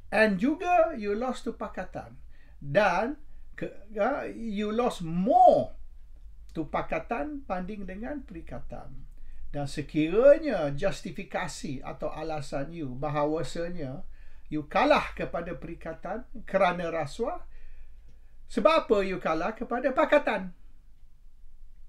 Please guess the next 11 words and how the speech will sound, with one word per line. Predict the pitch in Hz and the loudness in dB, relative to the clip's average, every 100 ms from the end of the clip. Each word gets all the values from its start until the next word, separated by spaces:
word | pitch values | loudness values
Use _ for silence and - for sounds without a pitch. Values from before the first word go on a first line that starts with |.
| - - - | -16 -16 -2
Rasuah | 202 208 - 277 254 - | 0 0 2 4 4 0
ke? | 330 381 370 - - - - - - - | -4 -4 -6 -14 -18 -18 -18 -16 -14 -2
Atau | 208 220 247 | 0 4 4
memang | 240 247 240 233 226 - - | 4 4 2 2 -2 -10 0
umno | 202 208 202 220 240 254 - - - - - - 165 | 4 4 2 0 0 -4 -10 -16 -16 -14 -14 -6 0
lemah? | 165 135 110 - - - - - - - - 226 | 2 2 -2 -10 -18 -18 -18 -18 -20 -20 -4 -2
Which | 220 | -2
is | - 180 165 | -4 -6 -6
the | 175 | -6
reason | 165 156 156 156 | -4 -4 -2 -2
why | 151 233 185 131 - | 2 4 4 0 -6